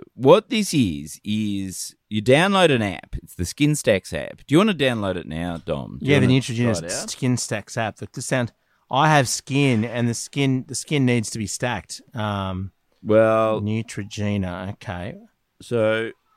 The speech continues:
Speaker 2: It's a brand I know, which for this segment, frankly, is, um, is surprising.
Speaker 1: Yeah, yeah. So what it is, is the app takes a photo of your skin, or it
Speaker 2: Mm.
Speaker 1: takes a video of your skin. It's like a three D
Speaker 2: Oh,
Speaker 1: rendering
Speaker 2: wow.
Speaker 1: of your skin.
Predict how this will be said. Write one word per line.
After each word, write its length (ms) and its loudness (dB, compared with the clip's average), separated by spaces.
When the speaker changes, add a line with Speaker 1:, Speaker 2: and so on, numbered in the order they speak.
Speaker 2:
It's 180 -4
a 40 4
brand 380 6
I 100 6
know, 320 6
which 300 -4
for 140 -2
this 160 0
segment, 320 -2
frankly, 460 -2
is, 140 -8
um, 240 -6
is 440 -10
surprising. 680 -6
Speaker 1:
Yeah, 240 0
yeah. 360 -4
So 140 -4
what 240 4
it 100 4
is, 520 2
is 540 -4
the 440 -4
app 520 -2
takes 340 -2
a 80 -10
photo 800 0
of 220 -4
your 140 -4
skin, 460 -4
or 100 -8
it 60 -10
Speaker 2:
Mm. 100 2
Speaker 1:
takes 180 0
a 40 -10
video 400 6
of 80 0
your 80 -12
skin. 280 -16
It's 140 -18
like 140 -4
a 60 -8
three 380 2
D 320 -2
Speaker 2:
Oh, 60 -18
Speaker 1:
rendering 420 -6
Speaker 2:
wow. 40 -10
Speaker 1:
of 80 -12
your 100 -10
skin. 500 -6